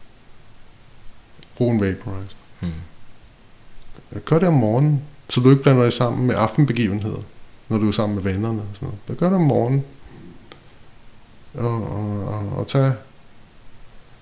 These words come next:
Speaker 1: cirka ti milligram.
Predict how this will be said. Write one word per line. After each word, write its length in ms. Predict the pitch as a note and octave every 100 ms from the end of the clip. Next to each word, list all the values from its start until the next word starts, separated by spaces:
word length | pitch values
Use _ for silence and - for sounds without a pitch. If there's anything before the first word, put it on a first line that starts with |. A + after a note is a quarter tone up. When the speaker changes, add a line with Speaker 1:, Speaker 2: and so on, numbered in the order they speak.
| - - - -
Speaker 1:
cirka 420 | - C3 B2 A2+ F#2+ - - - - - -
ti 280 | - - G#2
milligram. 440 | G2+ F#2+ F#2 F#2